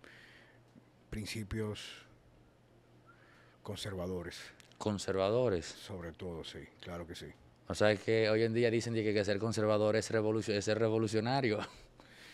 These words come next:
Speaker 1: Eh, yo creo que se está de-, re-, redefiniendo lo que es bien y mal, correcto e incorrecto. Y a través de un proceso de reingeniería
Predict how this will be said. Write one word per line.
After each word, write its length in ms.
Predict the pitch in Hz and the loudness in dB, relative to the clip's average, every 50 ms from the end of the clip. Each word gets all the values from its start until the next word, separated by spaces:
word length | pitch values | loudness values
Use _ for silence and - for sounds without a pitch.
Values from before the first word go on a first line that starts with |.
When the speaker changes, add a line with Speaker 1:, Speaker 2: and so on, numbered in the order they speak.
| - - - - - - - - - - - | -20 -20 -20 -20 -20 -20 -20 -20 -20 -6 0
Speaker 1:
Eh, 960 | 135 143 143 143 143 143 139 139 135 131 127 127 123 123 120 117 117 117 - - - - - - - - - - - - 123 127 | 4 6 6 8 8 6 6 6 6 4 4 2 2 0 0 0 -2 -4 -6 -10 -18 -20 -20 -20 -20 -20 -20 -20 -16 -14 -12 -4
yo 180 | 123 170 185 | -2 -2 -2
creo 320 | 175 190 196 196 190 180 156 | 0 2 2 2 2 0 0
que 560 | 139 147 143 135 127 120 117 117 113 104 - - - - - - - - _ - - _ _ - - - - - | 2 4 4 6 6 4 2 0 -2 -4 -8 -14 -20 -20 -20 -20 -20 -20 _ -20 -20 _ _ -20 -20 -20 -20 -16
se 140 | - - 139 | -8 -6 -4
está 140 | 120 - 147 | 0 2 2
de-, 140 | 156 156 | 2 4
re-, 260 | 156 165 160 151 147 - | 4 4 4 4 4 0
redefiniendo 1040 | - 104 135 135 127 123 - - 123 117 123 127 131 131 131 127 123 117 113 110 110 | -2 -2 0 0 0 0 0 -2 -4 -2 0 0 0 -2 -2 -2 -2 -2 -2 -4 -6
lo 420 | 110 95 107 107 104 107 104 - - | -6 -8 -8 -8 -8 -8 -10 -12 -12
que 220 | - 107 110 120 | -10 -6 -6 -6
es 240 | 113 - - - - - - - - - - - - - - - _ - - - - - - | -6 -8 -12 -16 -18 -20 -20 -20 -20 -20 -20 -20 -20 -20 -20 -20 _ -20 -20 -20 -20 -20 -16
bien 380 | 107 104 113 127 135 139 143 | -10 -6 -2 2 2 2 2
y 80 | 139 135 | 2 0
mal, 400 | 127 123 120 120 117 117 117 117 117 - - - - - - _ - - - - - - - - | 0 0 -2 -2 -2 -4 -6 -10 -14 -20 -20 -20 -20 -20 -20 _ -20 -20 -20 -20 -20 -20 -20 -6
correcto 440 | - 123 107 104 127 127 117 - 135 | -4 -4 -2 0 -2 -2 -2 -4 -8
e 40 | 123 | -8
incorrecto. 600 | 117 - 113 107 113 113 107 98 101 - 104 - - - - - - - - - - - - - - | -4 -6 -6 -6 -4 -6 -6 -8 -10 -16 -16 -16 -18 -20 -20 -20 -20 -20 -20 -20 -20 -20 -20 -14 -8
Y 60 | 120 | -8
a 60 | 117 | -6
través 220 | 117 - 120 120 123 | 0 2 2 4 4
de 60 | 139 | 4
un 60 | 139 | 4
proceso 400 | 143 143 131 - 147 - - 143 | 4 4 4 0 -2 0 2 2
de 120 | 135 131 | 2 2
reingeniería 800 | 117 113 120 120 110 117 120 120 117 117 127 127 120 117 117 110 | 0 0 -4 -2 -2 -2 -2 -2 0 0 0 0 0 -2 -4 -8